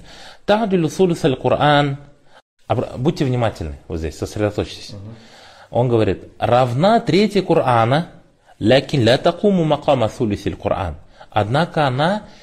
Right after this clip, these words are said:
Speaker 1: не может заменить треть Корана, не может встать на место трети Корана.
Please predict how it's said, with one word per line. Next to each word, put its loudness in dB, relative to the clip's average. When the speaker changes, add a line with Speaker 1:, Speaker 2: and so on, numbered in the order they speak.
Speaker 1:
не 0
может 0
заменить 0
треть 0
Корана, -4
не -2
может -2
встать 0
на 2
место -2
трети -2
Корана. -4